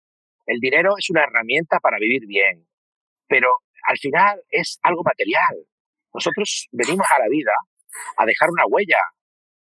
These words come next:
Y cuando tú te pones en modo propósito, en modo corazón y en modo, eh, amor incondicional, es que todas tus relaciones mejoran, tu relación personal, intrapersonal, interpersonal,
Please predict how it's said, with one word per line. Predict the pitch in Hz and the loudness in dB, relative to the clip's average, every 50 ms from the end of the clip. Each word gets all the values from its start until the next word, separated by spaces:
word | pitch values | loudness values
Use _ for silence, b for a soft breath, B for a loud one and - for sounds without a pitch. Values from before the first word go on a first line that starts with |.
| _ _ _ | _ _ _
Y | - 139 113 | -12 -12 -6
cuando | - 117 123 127 127 110 | -4 -4 -2 -2 -4 -4
tú | - 175 | -4 -2
te | - 233 | -2 0
pones | - 220 202 196 - - | 0 -2 -4 -4 -4 -4
en | 160 | 0
modo | 139 143 156 160 143 | 0 2 2 2 0
propósito, | - 127 117 - 135 135 - - - - - 95 82 - - _ _ _ _ _ _ | -2 -4 -2 -2 -2 -2 -2 -4 -6 -4 -4 -4 -4 -4 -6 _ _ _ _ _ _
en | 107 107 107 | -6 -4 0
modo | 117 143 160 156 160 151 147 139 135 123 113 - B B B B B B _ | 0 0 0 0 2 2 2 2 2 0 -4 -10 B B B B B B _
corazón | - - - 90 - - 131 127 113 98 87 82 _ _ | 0 0 0 0 0 0 0 0 0 0 -2 -8 _ _
y | - 110 110 | -6 -4 -4
en | 98 101 | -2 0
modo, | 110 135 147 151 147 139 127 - - _ _ - 104 | 0 0 2 2 2 2 0 0 -4 _ _ -2 -2
eh, | 104 104 101 101 98 98 95 90 85 | 0 0 0 -2 -4 -2 0 0 2
amor | 98 107 127 | 2 2 0
incondicional, | 160 160 139 131 123 117 113 - - 107 101 98 - 90 _ _ B B B B B B | -2 -2 -2 -2 -2 -2 -2 -2 0 0 0 0 0 -4 _ _ B B B B B B
es | - 220 - | -4 -2 0
que | - 202 - _ - - | 0 -2 -2 _ -6 -2
todas | - 170 208 214 - _ | 2 2 2 2 0 _
tus | - 165 147 | -4 -2 0
relaciones | 139 123 113 - - 160 170 190 - - - | 0 0 -2 -2 -2 -4 -2 -4 -6 -6 -6
mejoran, | 110 101 - - 220 214 143 - | -6 -2 0 0 0 0 -2 -4
tu | - 117 | -4 -4
relación | 110 107 104 - - - 156 156 | -2 0 -2 0 0 -2 -2 -2
personal, | - 165 - - - 104 101 98 98 | -2 -4 -4 -4 -2 0 0 0 0
intrapersonal, | 98 98 90 - 98 - - 90 - - 92 92 90 90 90 - - - | 0 -4 -2 -2 -2 -2 -2 -4 -6 -2 0 2 2 2 2 -2 -6 -8
interpersonal, | - - - 104 - - - - - - - 90 87 | -6 -2 -2 -2 0 0 -2 -4 -2 0 0 2 2